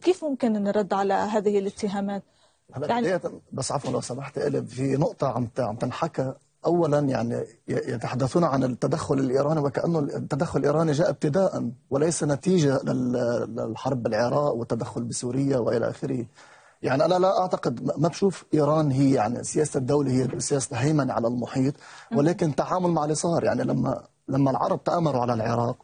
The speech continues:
Speaker 2: وتم اجتياح العراق بغض النظر عن نظام صدام حسين،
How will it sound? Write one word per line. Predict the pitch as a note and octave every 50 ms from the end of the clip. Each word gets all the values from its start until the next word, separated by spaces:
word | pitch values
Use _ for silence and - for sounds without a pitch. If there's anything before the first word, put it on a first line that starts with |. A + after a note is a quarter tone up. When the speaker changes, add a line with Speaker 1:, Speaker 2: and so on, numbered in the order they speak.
| _ -
Speaker 2:
وتم | B2+ C3 - G#3 G3
اجتياح | E3+ D#3 - - D#3+ D3+ C3+ -
العراق | - C3 B2+ B2+ C3+ C#3
بغض | C#3 C3 C#3+ F#3+ G#3+ F#3
النظر | F#3+ F#3+ F3+ F3 E3
عن | D#3 C#3+ C#3
نظام | C3 B2+ C#3 C3+
صدام | - B2+ B2+ C3+ C3+ B2+
حسين، | - - - C#3 C3+ C3 C#3